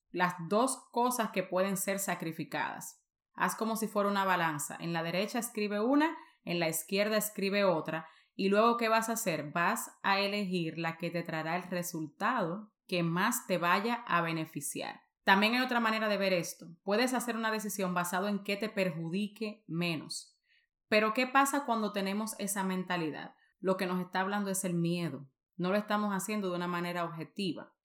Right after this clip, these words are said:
El miedo a lo desconocido gana y entonces no avanzamos. Entonces, yo te recomiendo que utilices la mentalidad de ver lo que mejor te convenga en vez de lo que menos te perjudique.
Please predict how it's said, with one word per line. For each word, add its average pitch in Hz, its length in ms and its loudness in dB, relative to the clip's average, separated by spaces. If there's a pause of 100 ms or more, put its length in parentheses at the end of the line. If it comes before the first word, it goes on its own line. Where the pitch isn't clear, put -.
(140)
El 180 160 0
miedo 185 260 4
a 220 60 4
lo 220 80 2
desconocido 190 1040 0
gana 160 560 0
y 165 80 -2
entonces 165 640 -4 (260)
no 175 320 2
avanzamos. 160 800 -2
Entonces, 165 500 -4
yo 180 200 -4
te 214 240 -2
recomiendo 190 720 -4 (140)
que 170 540 0 (140)
utilices 226 1080 -2
la 185 260 2
mentalidad 240 640 0
de 175 140 0
ver 185 240 0
lo 180 220 -2
que 170 140 -4
mejor 170 800 -4
te 185 160 -2
convenga 165 640 -2
en 151 180 -6
vez 165 220 -6
de 185 100 -4
lo 175 140 -4
que 156 120 -6
menos 170 520 -6
te 170 100 -6
perjudique. 156 800 -8